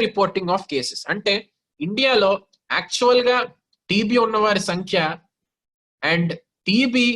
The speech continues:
డయాగ్నోస్ చేసిన వారి సంఖ్య ఒకటి కాదు. అంటే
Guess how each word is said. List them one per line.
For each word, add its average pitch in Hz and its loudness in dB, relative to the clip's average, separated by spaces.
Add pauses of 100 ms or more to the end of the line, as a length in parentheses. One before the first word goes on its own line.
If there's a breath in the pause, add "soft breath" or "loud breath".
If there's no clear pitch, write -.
(300)
డయాగ్నోస్ 240 2
చేసిన 208 2
వారి 185 2 (100)
సంఖ్య 175 -4 (240)
ఒకటి 175 -6 (100)
కాదు. 120 -2 (300)
అంటే 170 -2